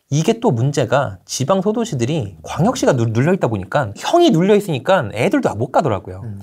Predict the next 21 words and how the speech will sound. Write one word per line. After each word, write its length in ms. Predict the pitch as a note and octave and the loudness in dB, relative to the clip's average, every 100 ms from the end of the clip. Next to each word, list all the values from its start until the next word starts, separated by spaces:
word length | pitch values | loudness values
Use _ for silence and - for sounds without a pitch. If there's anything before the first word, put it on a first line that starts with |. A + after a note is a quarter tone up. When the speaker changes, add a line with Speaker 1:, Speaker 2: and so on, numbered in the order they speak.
| F#2+ | -8
Speaker 1:
아무리 280 | - C3+ G3+ | 0 2 4
지방 260 | - C#3+ D3 | 2 0 0
사이클상 600 | E3+ F#3+ D3 D#3 C#3 G2+ | 0 0 0 0 0 -2
이 160 | C3+ C3+ | 0 2
에너지상 440 | G#2+ E3+ D#3 C3+ | 2 0 0 -2
얘가 140 | G#2+ A#2+ | -2 -2
더 140 | A#2+ | -2
가는 200 | A#2+ C#3 | 0 0
게 80 | E3+ | 0
맞지만, 720 | G2 - - A#2+ C#3+ C3 F#2 - - - - | -2 -6 -4 0 2 0 -4 -18 -20 -20 -6
이게 280 | C3 E3 F#3 | 0 0 2
또 120 | E3+ | 0
경상도도 520 | - B2 F#3 A3 F#3+ | 0 0 2 2 0
그렇고 300 | A#2+ G2+ - | 0 -2 -2
이게 160 | A2+ A2 | -4 -4
쉽지 260 | - - G#3+ | -8 0 0
않은 120 | E3+ | 2
부분도 300 | A2 A#2+ A#2 | -2 -4 -4
있는 180 | G2+ E3 | -4 -2
것 80 | B2+ | -2
같아요. 340 | - F2+ | -4 -12